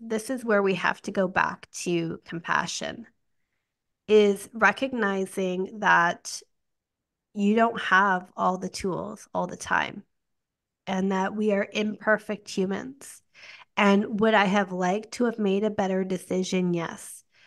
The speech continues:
But given everything that I knew at the time, given what my capacity was at the time, I did my best. And leaning into that compassion. I think sometimes we're afraid to give ourselves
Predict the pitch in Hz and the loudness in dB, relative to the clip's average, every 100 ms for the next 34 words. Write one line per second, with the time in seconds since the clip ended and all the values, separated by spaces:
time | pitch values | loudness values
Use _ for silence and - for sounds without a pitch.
0 | _ 214 208 214 220 247 214 202 220 214 | _ -2 2 2 2 0 -2 -4 -2 -2
1 | 220 214 202 190 185 175 170 180 - - | 0 2 0 0 0 0 0 -2 -4 -10
2 | - 175 160 175 185 220 - _ 220 190 | 2 4 6 4 -4 -10 -14 _ -16 -2
3 | 185 208 214 208 - 196 180 190 - 180 | 0 0 0 -2 -4 -6 -4 -6 0 2
4 | 170 - 185 185 180 175 - 185 - - | 2 0 -6 -4 -4 -6 -8 -12 -4 -2
5 | - - 220 _ _ _ _ _ _ _ | -2 -4 -12 _ _ _ _ _ _ _
6 | _ _ _ _ _ _ _ 190 185 190 | _ _ _ _ _ _ _ -2 -2 -2
7 | 190 160 - 139 - - - - _ _ | -4 -6 -4 -6 -6 -18 -20 -20 _ _
8 | _ _ _ _ _ _ _ - - 214 | _ _ _ _ _ _ _ -20 -2 2
9 | 190 196 202 202 208 185 175 180 - - | 2 2 2 2 0 -4 -2 0 0 -2
10 | 190 175 165 190 - 170 190 - 220 - | -6 0 0 0 -6 -6 -6 -6 -8 -2
11 | 202 202 214 185 180 185 214 190 175 - | -2 -2 0 2 0 -6 -4 0 0 -2
12 | - 180 180 190 220 208 214 202 196 - | -2 0 2 -2 -2 -4 0 2 0 2
13 | 180 196 208 | 0 0 -4